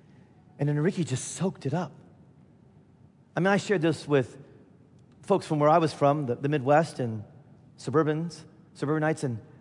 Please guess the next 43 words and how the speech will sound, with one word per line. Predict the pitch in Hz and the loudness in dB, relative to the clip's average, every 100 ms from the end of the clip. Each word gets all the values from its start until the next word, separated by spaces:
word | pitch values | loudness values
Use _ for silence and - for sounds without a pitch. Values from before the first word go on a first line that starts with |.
| - - | -8 -4
I'd | 147 | 2
really | 185 | 2
seen | 175 170 | 2 0
anybody | 160 156 | 2 2
take | - 208 - | 2 0 4
it | 170 | 4
in | 196 | 4
like | 135 - - | -2 -4 -2
Enrique | 160 196 - | 0 -2 -2
took | 160 | -2
it | 147 | 0
in. | 202 160 95 - - - - - | 0 -2 -6 -18 -20 -20 -20 -4
He | 190 | -2
just | 196 175 | 0 -2
absorbed | 127 147 240 151 | -2 4 6 6
it. | |
He, | 143 143 - - | -2 -4 -8 -2
he | 208 | 0
believed | 151 143 254 269 | 2 2 0 0
it. | 135 | -4
He, | 143 - - | -6 -10 -2
he | 214 | 0
believed | 151 220 254 | 2 2 2
Jesus | 160 160 160 139 - | 0 -2 -2 -10 0
was | 170 | 2
the | 151 | 2
Word. | 139 147 | 2 2
He, | 175 156 - - | 0 -8 -12 -2
he | 214 | 0
believed | 151 180 | 2 2
he | |
came | - 202 165 | 4 4 4
in | |
the | 139 | 0
flesh. | 147 | -2
He | 175 | -2
believed | 123 151 254 | -2 -2 -2
he | |
dwelt | 175 170 156 | 0 0 2
among | 147 | 2
us. | 139 147 | 0 -2
And | |
he, | 143 | -6